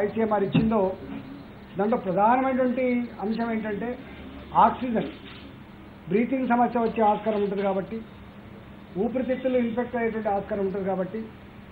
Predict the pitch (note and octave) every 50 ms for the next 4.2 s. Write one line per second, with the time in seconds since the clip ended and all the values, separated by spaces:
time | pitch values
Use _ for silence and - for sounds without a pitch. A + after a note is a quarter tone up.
0 | - - - - - - - - - - - - - G3+ A3 G#3 G3+ G#3+ A#3 B3+
1 | C4 C4 C4 C4 B3 B3 A#3+ B3 B3 A#3+ B3 A#3+ A#3 B3 B3 A#3+ A#3+ A3+ - -
2 | - G3+ G#3+ G#3 A#3+ A#3+ A#3 A#3 A3+ B3 A#3 A3+ A#3 - - - - - - -
3 | - - - - - - - - F#3 G#3 A#3+ B3+ C4+ C4 B3+ B3 A3+ F3+ A3+ A3+
4 | B3 A3+ A3 A#3